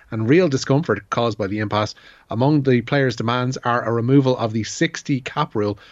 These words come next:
whereby players can only play abroad and still represent Wales if they won sixty caps or more. A statement on that issue is said to be imminent. Gatland himself said that rule is not fit for purpose. And players also want the removal of a clause in proposed contracts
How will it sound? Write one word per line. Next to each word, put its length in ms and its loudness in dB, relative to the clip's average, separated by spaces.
whereby 280 -2
players 440 -2
can 140 -4
only 220 -2
play 200 -2
abroad 340 0
and 140 -8
still 200 -2
represent 440 0
Wales 300 -2
if 100 -8
they 80 -2
won 340 0
sixty 360 -4
caps 380 -4
or 40 0
more. 280 0
A 60 -14
statement 340 0
on 100 0
that 100 0
issue 280 -2
is 160 -4
said 260 0
to 80 -10
be 100 -4
imminent. 420 -2
Gatland 320 -2
himself 360 0
said 240 -2
that 160 -4
rule 180 2
is 120 -4
not 180 -2
fit 160 -4
for 80 -10
purpose. 400 -2
And 100 -6
players 300 0
also 340 0
want 200 -2
the 80 0
removal 480 0
of 100 -6
a 40 -6
clause 540 0
in 120 -6
proposed 520 0
contracts 560 -6